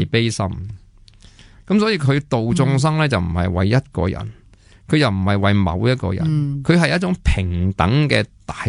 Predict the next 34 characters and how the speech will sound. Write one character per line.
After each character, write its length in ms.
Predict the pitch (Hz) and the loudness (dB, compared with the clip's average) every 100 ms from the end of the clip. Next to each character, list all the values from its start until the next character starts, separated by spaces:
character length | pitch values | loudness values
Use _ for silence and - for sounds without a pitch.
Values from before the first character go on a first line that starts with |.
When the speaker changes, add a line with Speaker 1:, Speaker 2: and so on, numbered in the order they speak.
| 98 | 0
Speaker 1:
悲 180 | 113 120 | 0 0
心， 360 | 117 123 113 95 | 0 -2 0 0
無 300 | 90 90 95 | -2 0 0
緣 300 | 92 87 92 | 2 2 2
大 260 | - 98 | 0 0
慈， 300 | 101 - 82 | 0 -2 -4
同 400 | 78 - 76 82 | -2 -2 0 0
體 240 | 85 90 120 | 0 0 0
大 180 | 101 92 | 0 0
悲。 140 | 147 | 0
咩 200 | 147 208 | 2 2
叫 120 | 147 | 0
無 300 | 113 95 87 | 0 0 -2
緣 220 | 87 85 | 0 0
大 200 | 95 90 98 | 0 0 0
慈 140 | 110 | 0
呢？ 60 | 113 | 0
同 160 | 107 104 | 2 2
你 40 | |
冇 240 | 135 117 | 0 0
拉 200 | 156 90 | 0 0
冇 240 | 147 107 117 | 2 0 0
楞 220 | 98 107 | 2 2
嘅， 200 | - 101 | 2 2
Speaker 2:
嗯。 480 | 170 160 151 143 135 127 | 0 -2 -4 -4 -6 -2
Speaker 1:
都 140 | 226 214 | 0 2
係 300 | 143 127 120 | 2 0 0
希 280 | - 185 170 | 0 2 2
望 220 | 113 104 | 2 2
你 100 | 113 | 2
幸 260 | 107 95 | 2 0
福， 160 | 101 143 | 0 -2
無 420 | - 120 107 98 101 | 0 0 2 0 0
緣， 360 | 98 90 90 | 2 2 0